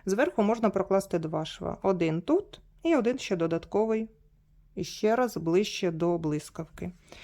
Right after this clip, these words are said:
І тоді, коли кишенька у нас буде відкриватися, ми будемо мати ось таку красу.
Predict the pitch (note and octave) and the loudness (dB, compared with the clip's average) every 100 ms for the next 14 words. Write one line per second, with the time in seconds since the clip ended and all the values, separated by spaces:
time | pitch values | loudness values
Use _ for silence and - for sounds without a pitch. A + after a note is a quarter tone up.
0 | - - - G#3 F#3 F#3+ F3+ F3+ F#3 F3+ | -20 -10 2 4 4 4 2 0 -4 -2
1 | F3 F3 E3+ E3+ E3+ E3 E3 F3 - - | -2 -2 -2 -4 -4 -6 -6 -8 -12 -20
2 | - - - F#3 - E3+ D3+ D3+ - G#3+ | -20 -20 -10 -10 -6 -6 -6 -6 -8 -10
3 | - F4+ G4+ - - _ _ _ _ _ | -6 -6 -6 -12 -20 _ _ _ _ _
4 | _ C4 F4+ D#4 A3+ G#3 G3 A3 - - | _ -8 -4 -2 -2 -2 -2 -4 -8 -20
5 | _ _ _ - A#3 D4+ - - - _ | _ _ _ -12 -12 -12 -16 -20 -20 _
6 | - - - - - - _ _ _ _ | -20 -20 -20 -20 -20 -20 _ _ _ _
7 | _ _ _ - F#3+ A3+ G3+ F3+ - F#3+ | _ _ _ -16 -10 -8 -6 -8 -6 -8